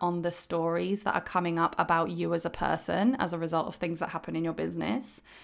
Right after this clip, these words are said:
It will help you to build momentum in your business when you work,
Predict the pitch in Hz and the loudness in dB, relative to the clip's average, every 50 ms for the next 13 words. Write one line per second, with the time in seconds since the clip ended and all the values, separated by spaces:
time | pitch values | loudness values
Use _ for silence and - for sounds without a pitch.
0 | - - - - - - - - _ _ _ _ - 226 - 196 208 214 208 208 | -20 -20 -20 -20 -20 -20 -20 -20 _ _ _ _ 6 6 6 6 6 6 6 6
1 | - 214 214 214 214 - - 226 214 - 214 202 202 196 185 190 190 185 190 185 | 8 6 6 6 4 0 -2 -2 2 2 4 4 4 4 4 2 0 2 2 2
2 | 180 180 170 - 190 180 180 180 180 180 170 170 180 165 165 180 180 180 208 240 | 2 2 0 0 0 0 0 0 0 -2 -2 -2 -2 -2 -2 -2 0 2 2 2
3 | 240 - 196 190 180 180 180 175 165 180 180 185 - - | 0 0 -2 -2 -2 -2 -2 0 2 2 2 2 -2 -4